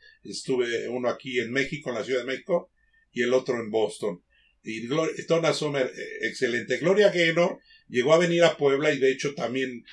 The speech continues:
tocó con mi equipo en un evento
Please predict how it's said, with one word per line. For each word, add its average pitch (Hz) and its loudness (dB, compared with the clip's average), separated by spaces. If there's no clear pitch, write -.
tocó 139 0
con 156 0
mi 139 2
equipo 143 0
en 135 0
un 156 4
evento 135 4